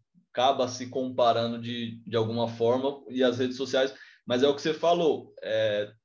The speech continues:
usando o exemplo da, da Jade, cara,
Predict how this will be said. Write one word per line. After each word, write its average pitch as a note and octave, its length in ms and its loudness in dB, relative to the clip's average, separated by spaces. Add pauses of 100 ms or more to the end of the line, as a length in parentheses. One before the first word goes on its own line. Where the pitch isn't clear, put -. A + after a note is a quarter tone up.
(340)
usando B2+ 680 -2
o C3+ 80 6
exemplo C#3+ 600 -4
da, D3 540 2 (180)
da C3+ 200 2
Jade, C3+ 500 4
cara, B2+ 420 0